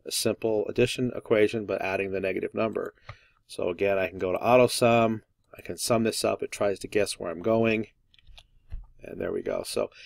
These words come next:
if I grab the fill handle, it's gonna automatically fill that down for me. And it's gonna know that I'm getting the stuff from each of these different rows.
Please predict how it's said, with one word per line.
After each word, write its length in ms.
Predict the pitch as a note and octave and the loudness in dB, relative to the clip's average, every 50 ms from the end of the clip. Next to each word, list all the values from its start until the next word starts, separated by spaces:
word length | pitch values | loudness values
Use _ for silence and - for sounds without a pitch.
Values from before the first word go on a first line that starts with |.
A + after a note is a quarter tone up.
| - - | -4 0
if 180 | A#2 A#2+ - | 0 0 2
I 160 | - C#3 C#3 B2+ | 4 4 4 4
grab 400 | - - B2 B2 C3 D#3+ - - | 4 2 2 4 4 4 4 2
the 80 | E3 | 0
fill 240 | - - E3+ E3 E3 | 2 4 2 4 4
handle, 380 | D#3+ C#3+ B2+ C3 C#3 F#3 F#3+ _ _ _ _ _ _ - | 4 4 4 4 4 2 0 _ _ _ _ _ _ -4
it's 140 | - - - | -4 -2 0
gonna 160 | - G#2 G2+ | -2 -2 0
automatically 540 | - G2+ A2 A#2 A#2 A#2 A2 A2+ - - G#2 | 2 2 2 4 4 4 2 2 2 0 -4
fill 300 | - - - B2+ A#2+ A2+ | -4 -2 -2 0 0 2
that 160 | G#2+ G2 - | 0 0 0
down 240 | - G#2+ G#2+ C3 A#2+ | 0 2 2 2 0
for 220 | - - D3 D3 | 0 0 0 0
me. 240 | D3+ D#3+ F3 F#3 - _ _ _ _ _ _ _ _ _ _ _ _ _ _ _ _ _ _ _ _ - | 0 0 -2 -4 -6 _ _ _ _ _ _ _ _ _ _ _ _ _ _ _ _ _ _ _ _ -10
And 80 | G#2+ G#2+ | -6 -6
it's 140 | G2+ - - | -6 -4 -4
gonna 180 | - G2+ G2 | -4 -4 -2
know 220 | G2+ G2+ G#2 G#2+ G#2 | 0 0 0 2 0
that 100 | G2 G2 | 0 0
I'm 140 | F#2+ F#2+ | -2 -2
getting 340 | F#2 G#2 G#2 G2+ G2+ G2 F#2+ _ _ _ _ _ _ _ - | 2 2 4 4 4 0 -2 _ _ _ _ _ _ _ -4
the 80 | G#2 | -2
stuff 280 | - - - - G#2 - | -2 0 0 -2 -2 -2
from 140 | - G2 G2 | -2 -6 -6
each 140 | F#2+ - - | -6 -6 -6
of 80 | F#2 | -6
these 160 | - G2 - | -4 -4 -4
different 320 | - - - - G2 F2+ - | -2 -4 -4 -4 -6 -4 -2
rows. 420 | - - G1+ G1+ G1+ - - - | -2 -2 -2 -4 -6 -10 -12 -14